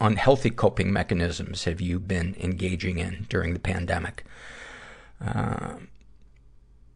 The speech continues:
obsessive intrusive thoughts about getting sick and dying, checking my breathing all the time.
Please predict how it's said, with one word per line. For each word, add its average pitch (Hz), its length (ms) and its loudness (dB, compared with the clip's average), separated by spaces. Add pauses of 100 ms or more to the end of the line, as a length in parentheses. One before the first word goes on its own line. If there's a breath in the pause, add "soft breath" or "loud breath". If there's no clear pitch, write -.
(200)
obsessive 135 580 6
intrusive 120 560 4
thoughts - 540 2
about 87 240 2
getting 92 260 2
sick - 360 0
and 101 140 2
dying, 92 680 2
checking 113 360 6
my 107 180 2
breathing 104 580 2
all 85 240 0
the - 100 -8
time. - 440 -4